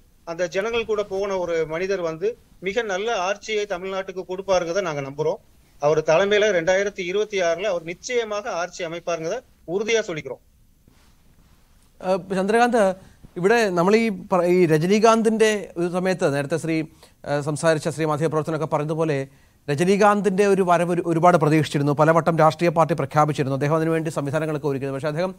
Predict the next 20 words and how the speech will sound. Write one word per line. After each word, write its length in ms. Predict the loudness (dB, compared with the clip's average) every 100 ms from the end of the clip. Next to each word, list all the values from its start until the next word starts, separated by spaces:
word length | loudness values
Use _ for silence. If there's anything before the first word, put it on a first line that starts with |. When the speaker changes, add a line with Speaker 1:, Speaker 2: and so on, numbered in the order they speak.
| -18 -20 _ _ _ 0
Speaker 2:
ഒരു 160 | 0
പക്ഷെ 180 | 2 2
നമുക്ക് 200 | 2 2
പറയാം 240 | 4 4 4
ധൈര്യപ്പെട്ടില്ല 840 | 6 6 6 6 4 2 0 -2 -4
തമിഴ് 180 | -4 0
രാഷ്ട്രീയത്തിലേക്ക് 540 | 0 0 -4 -4 -2
കടന്നു 220 | -2 -4 -4
വരാൻ. 240 | -6 -4
കാരണം 260 | -2 -2 -2 -6 -16 _ _
പരാജയപ്പെട്ടാൽ 720 | 2 4 6 6 6 2 2 2
സിനിമയിലും 560 | 0 2 4 4 2
പോയി 280 | 2 0 2
രാഷ്ട്രീയത്തിലും 560 | 0 0 4 4 4 0
പോയി. 200 | -2 -4 -4
അവിടെയാണ് 520 | 2 4 4 4 2 0 -8 _ _
വിജയ് 340 | -2 2 4 4
കാണിക്കുന്ന 360 | 2 2 0
ധൈര്യം. 520 | 0 2 2 4 2 2 -10 _ _ _ -2
അവിടെ 260 | 0 2